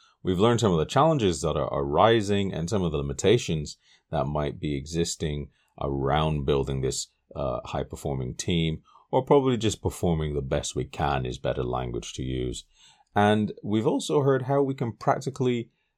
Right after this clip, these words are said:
think about taking steps to add these ways of working more mindfully to our workplace.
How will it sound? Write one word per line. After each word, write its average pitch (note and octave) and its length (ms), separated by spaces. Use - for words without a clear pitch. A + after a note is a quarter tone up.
think G#2+ 320
about D#2+ 520
taking E2+ 400
steps - 440
to - 220
add C2 240
these C2 340
ways C#2 460
of B1+ 140
working C#2 420
more C2+ 160
mindfully C2+ 600
to B1+ 180
our B1 100
workplace. C2 640